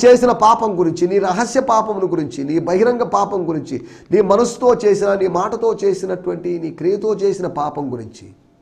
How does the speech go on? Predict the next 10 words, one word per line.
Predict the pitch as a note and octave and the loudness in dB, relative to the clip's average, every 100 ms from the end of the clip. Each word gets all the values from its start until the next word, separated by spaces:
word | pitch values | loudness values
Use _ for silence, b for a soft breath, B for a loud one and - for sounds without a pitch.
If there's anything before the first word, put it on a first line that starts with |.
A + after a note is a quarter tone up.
| _ _ _ _ _ _ b b b b b F#3+ | _ _ _ _ _ _ b b b b b -2
అంతేకాదు, | G3 B3+ B3 B3 | 0 2 4 2
నువ్వు | A#3+ A#3 A3+ | 2 -2 0
చేసిన | B3 B3 A#3 | 0 0 -2
పాపాలన్నింటిని | G#3 G#3 A3+ B3 A#3+ A#3 A#3 G3 A3 | 0 2 4 4 4 2 -2 -2 0
బట్టి, | F#3+ - - E3+ - - | 0 0 -4 -6 -12 -6
చిన్న | G3+ | -4
పాపమని, | G#3 G3+ G3+ G3+ F#3+ F#3+ G#3 | 0 4 4 4 0 0 0
పెద్ద | F3+ F3+ E3 | -2 -2 -2
పాపమని | F#3 G3 F#3 F#3 G3 G3 | 0 0 0 0 2 2
నువ్వు | F#3 F3 F3 E3+ E3 | 2 2 2 0 -4